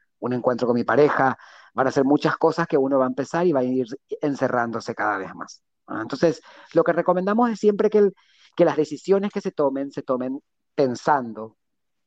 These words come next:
en frío. Entonces, ¿me voy o no me voy? ¿Quiero irme? No. ¿Me siento mal ahora? ¿Realmente? No.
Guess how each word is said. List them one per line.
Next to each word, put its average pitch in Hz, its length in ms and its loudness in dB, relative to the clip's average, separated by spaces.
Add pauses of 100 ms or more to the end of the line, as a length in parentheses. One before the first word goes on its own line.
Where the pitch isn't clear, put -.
(140)
en 131 140 2
frío. 131 560 4 (240)
Entonces, 135 280 -2
¿me 143 140 4
voy 190 220 4
o 170 100 -2
no 165 100 0
me 139 100 0
voy? 107 260 -4
¿Quiero 170 300 2
irme? 202 280 2
No. 131 200 -2
¿Me 117 140 -10
siento 190 420 0
mal 180 220 0
ahora? 123 240 0
¿Realmente? 180 600 0
No. 135 180 -2